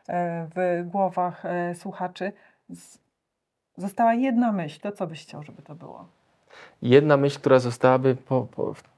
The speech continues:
Speaker 2: w głowach naszych słuchaczy po tym wszystkim. T-, kurczę, ale to jest tak, że ka-, właśnie to jest to, że nasi słuchacze są Polacy.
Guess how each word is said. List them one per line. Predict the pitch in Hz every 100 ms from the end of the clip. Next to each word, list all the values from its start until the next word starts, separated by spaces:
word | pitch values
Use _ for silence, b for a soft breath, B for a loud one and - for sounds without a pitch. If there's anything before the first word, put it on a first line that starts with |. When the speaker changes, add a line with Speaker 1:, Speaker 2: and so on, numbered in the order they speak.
| _ - 95
Speaker 2:
w | 120 _ - _
głowach | 101 113 120
naszych | - -
słuchaczy | - 113 117 113 -
po | -
tym | - 104
wszystkim. | - 123 - 123 B B B B -
T-, | -
kurczę, | 151 147 117
ale | 113
to |
jest | 123 -
tak, | 120
że | 117
ka-, | 139
właśnie | 131 120 117 110
to | -
jest | 143 -
to, | 104
że | 101
nasi | 107 107 123
słuchacze | - 107 95 -
są | 110 113
Polacy. | 120 117 92 -